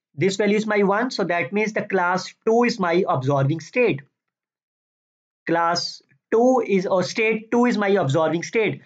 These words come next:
So can you find the stationary distributions correspond to the absorbing state? That is zero, one, zero, and zero. Fine, because this is a single class. So one, there is no stationary distribution, that cancel.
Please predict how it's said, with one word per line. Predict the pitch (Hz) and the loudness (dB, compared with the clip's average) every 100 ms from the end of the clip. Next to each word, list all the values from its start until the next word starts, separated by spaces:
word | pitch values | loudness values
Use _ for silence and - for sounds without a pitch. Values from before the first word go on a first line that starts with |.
| - | -20
So | - - | -16 -6
can | 202 202 | 0 0
you | 220 | 0
find | 220 208 208 | -2 0 0
the | |
stationary | 214 - 190 196 220 233 | -2 0 0 2 0 2
distributions | 202 - 226 202 240 240 240 - _ _ _ | 0 0 0 0 0 -2 -4 -12 _ _ _
correspond | - 185 165 214 202 | -2 -2 0 0 0
to | |
the | 208 | 0
absorbing | 160 160 180 180 220 220 - _ | 0 0 0 0 -2 -6 -18 _
state? | - 220 226 - - _ _ _ _ _ | -8 -2 -2 -4 -10 _ _ _ _ _
That | 139 143 | -2 -2
is | - | -2
zero, | 135 135 170 226 302 - _ _ - | -4 0 2 2 0 -8 _ _ -8
one, | 135 156 180 233 - _ _ 139 | -2 0 0 -4 -12 _ _ -8
zero, | 131 151 180 190 | -2 2 2 2
and | 185 175 | 0 -2
zero. | 190 269 240 - _ _ _ _ _ _ _ _ _ | 0 2 0 -2 _ _ _ _ _ _ _ _ _
Fine, | 175 208 190 | -2 0 0
because | 156 185 | 0 2
this | 190 | 2
is | 196 | 2
a | |
single | 220 240 247 240 | 2 2 2 0
class. | 214 185 - - - | 0 -2 -6 -12 -8
So | - 180 | 0 2
one, | 196 233 254 - | 2 2 -2 -4
there | 143 190 | -2 0
is | 202 | 0
no | 185 202 | 0 0
stationary | 220 - 220 214 226 | 0 0 0 0 0
distribution, | 208 208 220 208 262 294 _ _ _ - | 0 -2 -2 -2 -2 -4 _ _ _ -6
that | 160 180 - | -2 -2 -2
cancel. | 139 117 - | -4 -4 -10